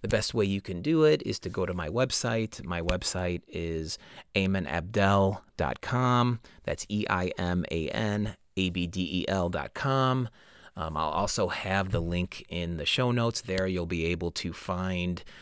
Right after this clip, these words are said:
uh, links to my social media as well as an email. And with that, I'll leave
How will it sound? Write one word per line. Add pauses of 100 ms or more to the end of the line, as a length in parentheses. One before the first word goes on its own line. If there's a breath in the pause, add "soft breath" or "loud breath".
(240 loud breath)
uh,
links
to
my
social
media
as
well
as
an
email. (880)
And (420 soft breath)
with
that, (840 soft breath)
I'll
leave